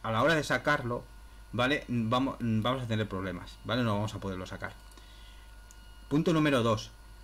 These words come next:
Al ser todo tan perfecto y, y tal, ¿vale? Al ser tan perfecto, la escayola se va a unir a todos los lados, a todos los laterales,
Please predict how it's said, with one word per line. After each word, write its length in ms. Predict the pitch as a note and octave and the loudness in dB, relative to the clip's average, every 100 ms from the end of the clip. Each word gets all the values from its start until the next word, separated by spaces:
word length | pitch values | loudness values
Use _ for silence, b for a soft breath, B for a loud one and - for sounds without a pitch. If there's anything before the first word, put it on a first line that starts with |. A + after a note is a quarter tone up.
| - | -4
Al 260 | A2+ A2+ A2+ | 0 2 2
ser 220 | C3+ E3+ | 0 0
todo 360 | - E3+ D3+ C3 | 4 6 6 6
tan 200 | D3 C#3 | 2 4
perfecto 720 | C3 - C#3+ C#3+ - G#2 G2+ - | 2 2 -2 -2 -2 -4 -4 -6
y, 480 | A2+ G#2+ G#2+ G2+ - - | -2 0 0 -4 -8 -8
y 300 | G#2+ G#2 G2+ | -4 -2 0
tal, 360 | D3 C3+ C#3+ - | 2 2 0 -4
¿vale? 240 | B2 D3+ | -2 -2
Al 160 | G#2+ G#2+ | -2 -4
ser 160 | D3 | -2
tan 180 | C#3+ C3+ | 0 0
perfecto, 560 | B2+ A2 C3 - A#2+ - | -2 -4 -6 -4 -8 -8
la 180 | - A2 | -6 -2
escayola 380 | A2 B2+ B2+ C#3 | -2 0 2 2
se 140 | A#2 | 2
va 120 | A#2+ C3 | 0 0
a 100 | - - - - - - - - | -2 -12 -20 -20 -20 -20 -20 -8
unir 300 | B2+ B2+ C3+ | -2 0 0
a 160 | - G#2 | 0 -2
todos 260 | C#3+ D3 C3+ | 2 4 4
los 220 | B2+ B2 | 4 2
lados, 340 | C#3+ B2+ D#3 | 2 2 0
a 100 | G#2+ | -4
todos 200 | C3 C3+ | 2 4
los 100 | C3 | 4
laterales, 540 | B2+ A#2+ B2+ C3+ B2+ | 2 0 2 0 0